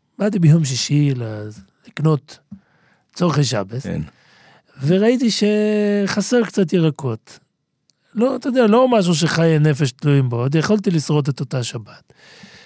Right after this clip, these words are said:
Speaker 1: זה היה ממש בשבוע הראשון של הסיפור, זאת אומרת, שבת אחרי השבת הראשונה, שבת בראשיס. ומישהו אומר לי, "תשמע, יש אושר עד, יותר רחוק, להם יש הכל."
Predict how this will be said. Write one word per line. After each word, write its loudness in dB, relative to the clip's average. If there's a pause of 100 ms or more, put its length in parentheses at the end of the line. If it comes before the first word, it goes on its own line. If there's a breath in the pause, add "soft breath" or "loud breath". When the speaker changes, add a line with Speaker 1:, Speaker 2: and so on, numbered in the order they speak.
(140 loud breath)
Speaker 1:
זה -4
היה 4
ממש 4
בשבוע 4
הראשון 4
של 0
הסיפור, -2 (1040 soft breath)
זאת -20
אומרת, 0
שבת 0
אחרי 2
השבת -4
הראשונה, -4 (280)
שבת -4
בראשיס. -6 (960 soft breath)
ומישהו 2
אומר -2
לי, -2
"תשמע, 0
יש 2 (240 loud breath)
אושר 0
עד, 2
יותר 2
רחוק, -2
להם 4
יש 2
הכל." 0